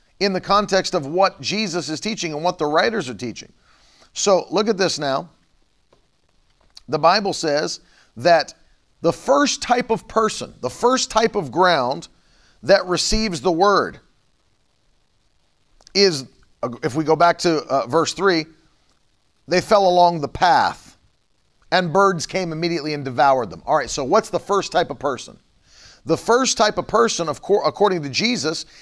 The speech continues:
is the person who hears the word of God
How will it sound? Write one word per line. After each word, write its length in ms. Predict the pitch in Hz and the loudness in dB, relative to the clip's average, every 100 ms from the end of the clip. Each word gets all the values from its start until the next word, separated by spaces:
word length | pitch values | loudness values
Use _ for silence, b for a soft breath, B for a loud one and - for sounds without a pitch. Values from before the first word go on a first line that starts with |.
| B | B
is 220 | - 196 131 | 2 2 2
the 100 | - | -4
person 640 | - 226 233 - 226 220 b b | 0 0 0 0 -2 -2 b b
who 180 | - 180 | -8 -6
hears 800 | 151 - 214 240 247 247 226 - _ | -6 -6 -2 0 0 -2 -6 -10 _
the 140 | 127 160 | -2 -2
word 380 | 156 170 208 220 | 2 2 4 2
of 160 | 190 | 0
God 480 | 160 170 143 143 160 | 4 6 6 4 2